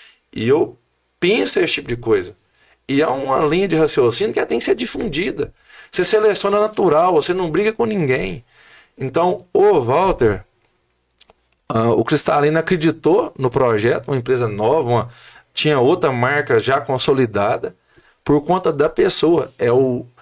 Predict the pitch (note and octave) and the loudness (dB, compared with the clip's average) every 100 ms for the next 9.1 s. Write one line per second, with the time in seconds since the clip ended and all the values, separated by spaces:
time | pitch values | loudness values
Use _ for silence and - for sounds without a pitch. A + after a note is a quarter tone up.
0 | - _ _ - G#2 G#2+ C#3 - D#3+ F#3 | -20 _ _ -6 -2 -2 -2 -4 -4 -4
1 | - D#3 F#3+ G3+ D#3+ C3+ B2+ A#2+ C#3+ C3 | -2 2 4 4 0 0 0 2 2 0
2 | B2+ B2+ C3 F#3+ B3+ D3 A2 - _ _ | -2 -2 -2 -4 -2 -2 -4 -8 _ _
3 | - B2+ D3 - C#3 - G3 F3 - - | -2 0 0 0 -2 -2 -2 0 0 -2
4 | - D3 C#3+ D3 B2+ B2+ - F3+ F3 C3+ | 0 0 0 0 -2 -2 0 2 4 2
5 | F3+ C#3+ F#3+ - A2 - _ - - _ | 4 4 4 2 -2 -14 _ -20 -20 _
6 | _ - B2 A#2+ A#2+ - G#2+ C#3+ G3+ D#4 | _ -2 0 0 -4 -6 -2 0 -2 -4
7 | - _ _ _ _ _ - G2 G#2+ A#2 | -8 _ _ _ _ _ -6 -2 0 -2
8 | A#2+ _ - C3 C#3 C#3+ C#3+ C#3 C3 B2 | -6 _ -8 -6 -4 -2 -2 -2 -4 -8